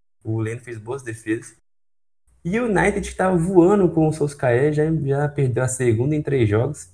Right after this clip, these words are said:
dois a um pro Wolves, perdeu pro Wolves duas vezes seguidas. E já ficou com sessenta e um a três pontos do, do Tottenham e cinco do Chelsea, mas o Chelsea tem um jo-, um jogo a mais. Assim, a, a briga ainda é muito forte, porque é o seguinte,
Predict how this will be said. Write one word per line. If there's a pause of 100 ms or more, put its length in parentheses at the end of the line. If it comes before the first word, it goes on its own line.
dois
a
um
pro
Wolves,
perdeu
pro
Wolves
duas
vezes
seguidas. (1040)
E
já
ficou
com
sessenta
e
um
a
três
pontos
do, (340)
do
Tottenham
e
cinco
do
Chelsea,
mas
o
Chelsea
tem
um
jo-,
um
jogo
a
mais. (1300)
Assim,
a,
a
briga
ainda
é
muito
forte,
porque
é
o
seguinte,